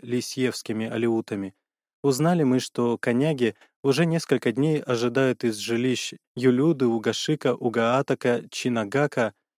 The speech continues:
и многих других мест на помощь к себе великое множество людей и намерены соединенными силами со всех сторон, как на том месте на нас, так и в гавани, на наши суда сделать сильное нападение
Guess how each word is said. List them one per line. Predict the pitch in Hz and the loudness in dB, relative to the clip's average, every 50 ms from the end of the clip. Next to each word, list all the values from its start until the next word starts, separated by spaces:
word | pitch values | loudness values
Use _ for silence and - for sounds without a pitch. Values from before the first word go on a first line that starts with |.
| _ _ | _ _
и | 131 | 0
многих | 135 135 135 127 113 123 113 110 | 2 2 2 2 2 -2 -2 0
других | 113 135 139 135 135 127 117 - _ | 0 0 2 2 0 -2 -2 -4 _
мест | - 120 143 160 143 - - | -4 -2 0 0 -2 0 -2
на | 117 113 | -2 -2
помощь | - - 135 131 123 110 - | 0 0 0 2 0 -2 -4
к | - | -8
себе | - - 120 110 120 135 135 | -8 -8 -6 -2 0 0 2
великое | 123 120 117 127 151 151 - 151 139 | 2 2 2 2 0 -2 0 -2 0
множество | 131 123 120 123 117 117 120 - - - | 0 0 0 0 0 -2 -4 -6 -6 -4
людей | 127 131 139 135 131 127 117 98 95 - _ _ _ _ _ _ _ _ | -2 -2 -2 -2 0 2 2 2 0 -4 _ _ _ _ _ _ _ _
и | 139 131 | 0 2
намерены | 131 117 117 127 139 135 131 117 117 113 | 4 4 4 2 2 2 2 2 0 -2
соединенными | - - 127 120 117 113 123 120 123 120 113 113 110 107 110 | -2 -2 -2 -2 0 0 0 0 0 0 0 -2 -2 -4 -6
силами | - - - 160 156 143 135 117 113 | -6 -4 -2 0 2 2 2 0 0
со | 110 - - 127 | -2 -4 -4 -4
всех | 117 - - 139 123 | -4 -2 -2 -2 -2
сторон, | - - - 117 113 147 160 156 135 - _ _ _ _ _ _ _ _ _ | -2 -2 -2 0 2 4 4 2 0 -4 _ _ _ _ _ _ _ _ _
как | - 123 - - | 4 4 4 4
на | 123 117 | 0 0
том | - - 120 113 | 2 2 2 4
месте | 113 135 165 165 - - 135 | 4 2 2 0 0 0 2
на | 120 113 110 | 2 2 2
нас, | 110 107 107 104 - - - _ _ | 2 0 0 -2 -4 -10 -14 _ _
так | - 135 123 - 127 | 0 0 2 2 2
и | |
в | 110 104 | 0 2
гавани, | 104 127 139 151 139 139 120 107 101 98 _ _ _ _ _ - | 2 2 4 4 4 2 0 -2 -4 -6 _ _ _ _ _ 0
на | 127 131 | 2 2
наши | 139 160 180 170 - 151 | 4 2 0 0 0 -2
суда | - - 135 123 135 147 156 | 0 0 0 2 4 4 4
сделать | 139 117 110 127 139 143 139 135 127 | 2 2 2 4 4 6 4 4 2
сильное | - - 147 139 131 131 127 127 | 0 -2 -2 -2 0 0 0 0
нападение | 127 127 - 143 139 123 131 127 117 104 104 98 95 98 - | 0 0 2 0 2 2 2 2 2 0 -2 -4 -6 -10 -12